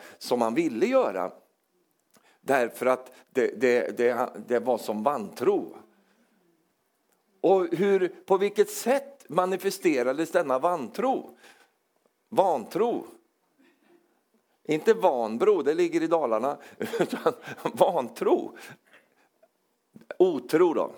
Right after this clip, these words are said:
Du, ja, du står ju ut med att jag kör lite svenska, va? Även om jag är som norsk på insidan <laughs> så, så, så, så låter jag svensk.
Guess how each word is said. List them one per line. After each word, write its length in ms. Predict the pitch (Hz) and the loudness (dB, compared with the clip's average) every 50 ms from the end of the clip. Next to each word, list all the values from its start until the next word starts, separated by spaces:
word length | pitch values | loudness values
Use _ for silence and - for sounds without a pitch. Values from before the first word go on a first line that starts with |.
| - - | -8 -4
Du, 260 | 110 117 104 - - - | -2 -2 -2 -2 -2 -2
ja, 140 | - 107 - | -2 -2 0
du 280 | 107 117 104 - - - - - - _ _ - | 0 -2 -2 -2 -4 -8 -12 -18 -20 _ _ -20
står 240 | - - - 107 101 | -10 -4 -2 0 0
ju 100 | 101 95 | 0 -2
ut 180 | 98 - - - | -4 -4 -6 -6
med 80 | 95 | -8
att 120 | 85 - - | -6 -6 -6
jag 120 | 85 80 | -6 -6
kör 160 | - - 92 | -4 -4 -4
lite 200 | 82 82 80 78 | -4 -4 -6 -8
svenska, 420 | - - - 90 87 - - - - | -8 -6 -6 -6 -6 -8 -10 -12 -12
va? 100 | - - - _ _ _ _ - - _ _ _ _ _ _ - - | -12 -14 -18 _ _ _ _ -20 -20 _ _ _ _ _ _ -10 -2
Även 260 | - 101 101 85 85 92 | 0 0 0 0 -2 -4
om 100 | 92 90 | -4 -2
jag 120 | 87 87 | -2 -2
är 40 | - | -4
som 240 | - - 95 92 - - - - - | -6 -8 -10 -12 -12 -14 -16 -16 -14
norsk 540 | 64 78 95 87 80 - - - - - - _ | -10 -8 -6 -6 -6 -8 -12 -16 -20 -20 -14 _
på 80 | - 82 | -10 -10
insidan 420 | 82 82 - - 82 - - - - - - | -10 -10 -10 -10 -10 -8 -8 -10 -10 -12 -14
<laughs> 300 | - - - - 104 - | -16 -14 -14 -14 -12 -8
så, 100 | - 117 - - - - - - - - - - - - - - - - _ | -8 -10 -10 -10 -14 -20 -20 -18 -18 -18 -20 -20 -20 -20 -20 -20 -20 -20 _
så, 200 | - - 80 78 | -10 -8 -8 -8
så, 400 | - - - - 80 90 95 - - | -6 -4 -4 -4 -4 -4 -8 -8 -8
så 160 | - - 101 | -6 -4 -2
låter 280 | 95 90 85 - - 95 | -2 -2 -2 -4 -4 -6
jag 100 | 90 - | -6 -4
svensk. 460 | - 85 76 82 - - - - | -6 -6 -6 -8 -10 -16 -20 -20